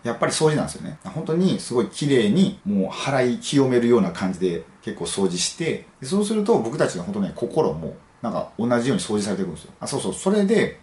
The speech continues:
その最初に言ってた、こうやって動画を撮るときは、掃除をするって話なんですけど、それはこの、僕が掃除したこの空間のなんか空気がね、この動画に伝わると思うんですよね。そう、もし、まあ、ここは別に掃除というか、まあ、本なんで、特に何もしないですけど、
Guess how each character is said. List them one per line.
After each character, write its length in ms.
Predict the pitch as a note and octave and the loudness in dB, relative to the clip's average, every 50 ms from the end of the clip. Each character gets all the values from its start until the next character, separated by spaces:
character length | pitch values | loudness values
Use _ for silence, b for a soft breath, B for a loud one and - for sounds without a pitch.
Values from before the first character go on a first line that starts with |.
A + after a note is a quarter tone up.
| - | -16
そ 100 | - - | -10 -8
の 60 | A2+ - | -6 -2
最 160 | - G3+ G#3 | 2 4 4
初 80 | G3+ G#3 | 4 6
に 80 | G3 | 6
言 100 | F#3+ F#3 | 4 4
っ 20 | F3+ | 2
て 120 | - F3+ | 0 -2
た、 300 | F3 - F#3+ F3 - - - - | 0 0 -2 -2 -4 -8 -14 -4
こ 100 | - F#3 | -2 -2
う 20 | |
や 60 | E3+ D#3 | -2 0
っ 20 | |
て 60 | - | 4
動 180 | D#3 F3+ G#3 G#3 | 4 6 6 6
画 100 | G3+ F#3+ | 6 4
を 100 | F#3 F3+ | 4 4
撮 80 | - | 2
る 80 | D#3 D3 | 0 0
と 80 | - E3 | -2 -4
き 220 | E3+ A2+ G2 - - - | -2 -4 -6 -6 -6 -2
は、 300 | G2 C3 A#2+ F#2 - - - _ _ _ - - | 0 2 2 2 -2 -6 -14 _ _ _ -12 -2
掃 180 | - B2+ B2 | 2 2 2
除 120 | - B2+ B2 | 4 4 2
を 20 | |
す 100 | - - | 2 0
る 60 | D3 | -2
っ 20 | - | -2
て 60 | G#2 | 0
話 220 | G2 G2 F#2 - | 0 0 0 -2
な 60 | F2 | -6
ん 20 | E2 | -8
で 80 | D#2 | -8
す 40 | - | -8
け 60 | - | -6
ど、 240 | F2+ G2+ F#2+ - - - | -2 -2 -2 -2 -4 -8
そ 180 | - - - G#3+ | -14 -6 -2 0
れ 120 | A3+ A3+ | 2 2
は 280 | G#3 G#3+ G3+ - - - | 4 4 4 2 2 -4
こ 140 | - - G3+ | 0 2 4
の、 320 | G#3+ A3 F#3+ A#2+ - - - - | 4 6 4 2 0 -4 -8 -6
僕 200 | B2 D#3 F#3 A3 | -2 0 2 2
が 80 | G3 | 2
掃 200 | - - - E3+ | 2 0 2 4
除 160 | F#3 F#3 F3+ F#3 | 4 4 4 2
し 20 | |
た 120 | - G#2 | 0 -2
こ 120 | - - C#3 | -2 -2 -2
の 80 | C#3 | -4
空 240 | C3+ - - D#3+ D#3 | -4 -4 -2 -2 -2
間 240 | D#3 - D#3 C#3+ D3 | 0 2 2 2 2
の 140 | D3 C3+ A2+ | 2 2 2
な 140 | G2 A#2 A#2+ | 2 0 0
ん 20 | |
か 180 | - F#2+ - - - _ _ _ _ _ | 0 -4 -6 -8 -16 _ _ _ _ _
空 220 | - - B3+ G#3+ | -6 0 0 0
気 100 | - - | 0 0
が 100 | F#3 - | -4 -4
ね、 220 | - - - - - | -2 -4 -6 -6 -8
こ 200 | - - - F#3 | -16 -8 -6 -4
の 100 | F3+ E3+ | -4 -2
動 160 | - E3+ E3 | 0 0 2
画 100 | D#3+ D#3 | 2 2
に 60 | D3 C#3+ | 0 0
伝 280 | - - - G#3 G3 | -2 -2 0 2 2
わ 100 | G3 F#3+ | 4 2
る 80 | F#3 F#3+ | 2 0
と 120 | - - | 0 0
思 140 | A2+ G#2 G2 | 0 2 2
う 20 | F2+ | 0
ん 80 | E2+ | -2
で 100 | - E2+ | -4 -6
す 100 | E2+ - | -6 -8
よ 80 | - G2+ | -8 -8
ね。 220 | G#2 B2+ C3 C3+ - | -6 -6 -6 -6 -8
そ 80 | - A2+ | -8 -4
う、 40 | G#2 | 0
も 160 | C#3+ G#3+ C4+ | 0 2 2
し、 280 | - - - G3+ D3 | 0 0 0 0 2
ま 280 | B2 D3+ - G#3+ - - | 4 2 2 2 0 -6
あ、 20 | - | -10
こ 140 | - E3 E3+ - - | -12 -12 -12 -8 -2
こ 220 | - C4 A#3+ G3 | 2 2 4 6
は 180 | D#3 C3 G#2 F#2+ | 6 4 4 2
別 280 | A2+ - - - - | 0 -4 -8 -6 0
に 80 | E3+ F#3 | 2 2
掃 80 | G3 | 2
除 100 | F3+ - | 2 2
と 80 | - B2 | 0 0
い 100 | G#2+ G2 | 0 0
う 40 | F#2+ | 0
か、 120 | - - G3 | 0 0 2
ま 100 | G#3 F3+ | 2 0
あ、 20 | |
本 260 | - - F#3+ G3+ E3 | 2 4 4 4 4
な 120 | A#2+ F#2+ F2 | 4 0 0
ん 60 | F2 | 0
で、 280 | F2+ F#2 F2 D#2 - - - - _ _ | 0 -2 -2 -2 -8 -12 -18 -20 _ _
特 220 | - - F#3+ - B2+ | -2 -2 0 0 2
に 100 | A2+ G2 | 4 4
何 180 | F#2+ G2 A#2 | 4 4 2
も 100 | B2 G2+ | 0 -2
し 100 | - - | -2 -2
な 80 | A#2 G2 | -2 -2
い 20 | |
で 60 | F2 | -2
す 40 | F2 | -2
け 60 | F#2 | -6
ど、 240 | E2+ F2+ F2 D#2+ - | -4 -4 -4 -4 -6